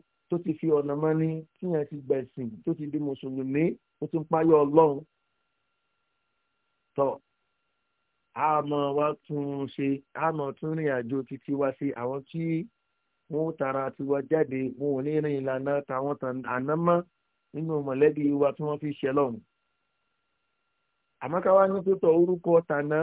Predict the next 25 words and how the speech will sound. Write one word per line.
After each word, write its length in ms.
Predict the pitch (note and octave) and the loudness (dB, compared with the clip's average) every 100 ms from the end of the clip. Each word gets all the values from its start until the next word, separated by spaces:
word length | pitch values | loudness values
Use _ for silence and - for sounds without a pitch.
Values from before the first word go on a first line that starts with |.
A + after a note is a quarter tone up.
| F#3 | -2
mọ̀lẹ́bí 600 | F#3+ C#3 C#3+ D#3+ D#3+ E3+ F3 E3+ D#3+ | -4 -4 0 0 0 -4 -2 0 2
wa 180 | E3 D#3 D3+ | 2 2 -2
tá 160 | F3 | -2
a 120 | D#3+ D3+ | -2 -2
tara 240 | D3+ D#3 | 0 2
ẹ̀ 100 | D3 | 2
jáde, 340 | D3+ E3 C#3 C#3 C#3 _ - | 2 -2 -2 -6 -8 _ -10
a 100 | C#3 B2+ | -8 -6
fẹ́ 180 | C#3 C#3+ | -2 0
lẹ́ra 300 | C#3+ C#3 C#3 | 2 0 0
wa 100 | C3+ | -4
papọ̀ 280 | C3+ A#2+ A#2 | -6 -6 -6
mọ́ 140 | A#2+ C3+ | -6 -6
ọmọ, 200 | C3+ D3 D3+ | -4 -4 -2
eléyìí 320 | B2+ C#3+ C#3+ | -2 0 0
ò 40 | A#2+ | -2
sí 120 | B2+ | -4
nínú 180 | B2+ C3 | -4 -4
ẹ̀sìn 200 | A#2+ A2+ | -4 -8
Islam. 280 | A2 A2+ A2+ _ _ _ _ _ _ _ _ _ _ _ _ _ _ _ _ _ _ _ _ _ _ _ _ _ _ _ _ _ _ _ _ | -6 -6 -6 _ _ _ _ _ _ _ _ _ _ _ _ _ _ _ _ _ _ _ _ _ _ _ _ _ _ _ _ _ _ _ _
Kò 120 | - E2+ | -20 -14
sí 120 | C#3 | -4
nínú 120 | C#3+ | 2
ẹ̀sìn 200 | D#3 C3 | 4 2
Islam. 320 | A2 A#2+ C3+ | -6 -4 -4